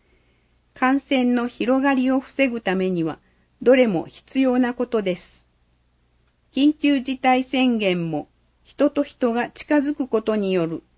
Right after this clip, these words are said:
飛沫感染を減らすためのものです。このように非接触が求められる世の中で、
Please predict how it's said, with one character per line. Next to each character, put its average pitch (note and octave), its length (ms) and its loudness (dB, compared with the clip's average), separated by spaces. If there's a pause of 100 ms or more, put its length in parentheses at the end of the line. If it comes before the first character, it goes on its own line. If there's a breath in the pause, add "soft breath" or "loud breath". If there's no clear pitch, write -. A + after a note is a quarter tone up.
(280)
飛 - 160 -8
沫 C4+ 180 2 (160)
感 C#4+ 240 2
染 G3 420 -2
を D3 60 -6
減 G3 200 -4
ら B3+ 140 0
す - 120 -18
た B3 120 -2
め A#3+ 120 -2
の G#3+ 140 0
も F3 140 -2
の F3 160 -2
で D#3 160 -4
す。 - 260 -20 (760)
こ G3+ 160 -2
の B3 160 0
よ B3 220 0
う G3 40 -2
に E3+ 220 -4 (100)
非 - 160 -20
接 D4+ 220 0
触 A3+ 400 -6
が F#3+ 100 -2
求 F3+ 260 -2
め B3 160 0
ら B3 140 0
れ A#3+ 140 0
る - 240 -8
世 F#3+ 160 -2
の B3 120 0
中 G3+ 320 0
で、 E3+ 220 -4